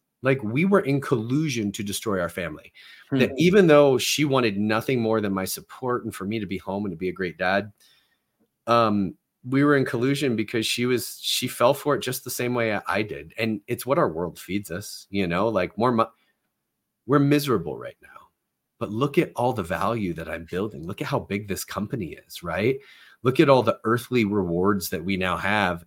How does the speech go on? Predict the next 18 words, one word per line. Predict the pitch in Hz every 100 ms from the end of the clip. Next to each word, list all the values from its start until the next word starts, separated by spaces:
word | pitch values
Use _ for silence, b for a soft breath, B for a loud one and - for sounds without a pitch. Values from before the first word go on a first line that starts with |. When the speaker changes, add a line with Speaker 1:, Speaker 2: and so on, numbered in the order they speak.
| -
Speaker 1:
And, | 113 113 107 104 107
um, | 110 101 101 B B -
all | 127 151 185
that | 170
it's | 127 127
cost | - 165 180 -
us | 92 -
is | 101
the | 101
youth | 101 123 120
of | 101
our | 101
children | - 120 117 98
and | 95
our | 85
sanity. | - 110 110 - - - _ _ _ _
So, | - - 151 139 135 135
um, | 127 123 113 110 101